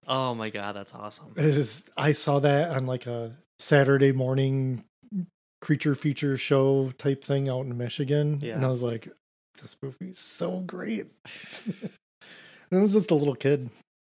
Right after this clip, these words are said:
Speaker 2: Writers are Mark Arowitz, Jeff Lieberman, and Jonas Middleton.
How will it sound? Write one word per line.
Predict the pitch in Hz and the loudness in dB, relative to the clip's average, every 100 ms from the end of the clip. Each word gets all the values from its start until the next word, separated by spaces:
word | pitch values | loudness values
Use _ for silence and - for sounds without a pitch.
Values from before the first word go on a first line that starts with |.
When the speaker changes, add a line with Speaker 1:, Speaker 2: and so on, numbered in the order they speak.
| - | 6
Speaker 2:
Writers | 156 175 143 | 8 10 12
are | 151 143 139 135 | 12 12 8 8
Mark | 151 151 - - - - _ _ _ - | 8 8 4 -12 -14 -18 _ _ _ -4
Arowitz, | 131 151 156 165 - - - - _ _ - 165 | 2 2 4 2 0 -10 -10 -16 _ _ -14 -10
Jeff | - 143 139 | 0 0 2
Lieberman, | 147 139 135 135 135 135 139 | 0 0 0 0 2 0 -2
and | 170 123 120 120 147 175 | -2 -2 -2 -4 -6 -4
Jonas | 127 135 135 120 | -2 0 -2 -4
Middleton. | 135 131 139 - 147 151 | -2 -2 -2 0 0 0